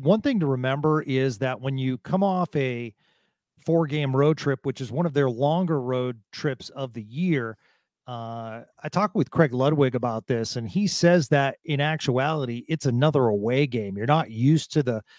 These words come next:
the home cooking, so to speak. So, you know, you're just trying to get your feet wet again. And you see a lot of teams do that. They struggle when they come back to home off the trip.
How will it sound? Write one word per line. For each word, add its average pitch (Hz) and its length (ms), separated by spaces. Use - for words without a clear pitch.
the 113 80
home 143 240
cooking, 147 380
so 135 240
to 117 80
speak. 139 460
So, 131 340
you 123 160
know, 135 80
you're 120 160
just 135 180
trying 151 220
to 127 60
get 135 240
your 123 240
feet 156 340
wet 135 220
again. 139 400
And 117 160
you 120 80
see 220 200
a 208 60
lot 190 200
of 139 100
teams 170 340
do 156 200
that. 127 200
They 107 120
struggle 156 460
when 147 120
they 127 100
come 143 220
back 131 220
to 120 100
home 143 320
off 123 220
the 107 80
trip. 147 360